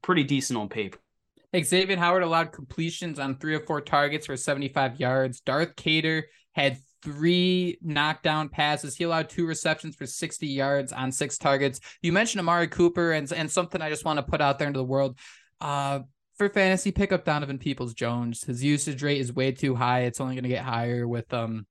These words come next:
Speaker 2: Deshaun Watson coming back. So, so just kinda put that in your back pocket. Uh,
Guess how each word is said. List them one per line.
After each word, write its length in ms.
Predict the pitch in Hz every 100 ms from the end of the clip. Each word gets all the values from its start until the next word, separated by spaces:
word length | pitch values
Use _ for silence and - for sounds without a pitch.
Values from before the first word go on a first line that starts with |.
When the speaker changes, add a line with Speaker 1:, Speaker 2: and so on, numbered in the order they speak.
| _
Speaker 2:
Deshaun 300 | - - 147
Watson 420 | 135 127 127 139 131
coming 260 | 139 123
back. 260 | 120 123 120
So, 220 | 143 135
so 120 | -
just 220 | 147 175
kinda 220 | - 175 160
put 220 | 156 -
that 180 | 147 139
in 80 |
your 100 | 135
back 260 | 127 131 131
pocket. 420 | 131 120 - 123 - -
Uh, 300 | - 135 123